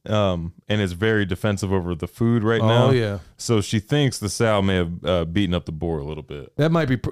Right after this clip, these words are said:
Speaker 2: yeah, that's, that's likely
Speaker 1: <laughs>
Speaker 2: an
Speaker 1: He might
Speaker 2: issue
Speaker 1: be
Speaker 2: as
Speaker 1: over there
Speaker 2: well.
Speaker 1: pouting for a little bit.
Speaker 2: Yeah, that, that could very well be it. But look,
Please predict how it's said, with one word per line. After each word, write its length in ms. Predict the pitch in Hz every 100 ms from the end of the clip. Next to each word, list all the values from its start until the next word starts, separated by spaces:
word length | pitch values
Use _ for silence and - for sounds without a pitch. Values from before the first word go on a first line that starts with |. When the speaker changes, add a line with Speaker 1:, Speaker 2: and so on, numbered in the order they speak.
| 156
Speaker 2:
yeah, 260 | 131 127 127
that's, 340 | 131 - -
that's 300 | - 127 -
likely 380 | 120 117 113 110
Speaker 1:
<laughs> 0 |
Speaker 2:
an 80 | 110
Speaker 1:
He 60 | 123
might 160 | 104
Speaker 2:
issue 80 | 101
Speaker 1:
be 80 | 104
Speaker 2:
as 40 | 98
Speaker 1:
over 100 | 92
there 160 | 92
Speaker 2:
well. 80 | 90
Speaker 1:
pouting 360 | - 101 76 85
for 160 | 78
a 60 | 78
little 220 | 80 82
bit. 120 | 80 113
Speaker 2:
Yeah, 120 | 113
that, 320 | 117 147 -
that 160 | 135 175
could 140 | 185
very 180 | 160 180
well 180 | 160 151
be 180 | 127 135
it. 140 | 143
But 200 | - 127
look, 240 | 139 139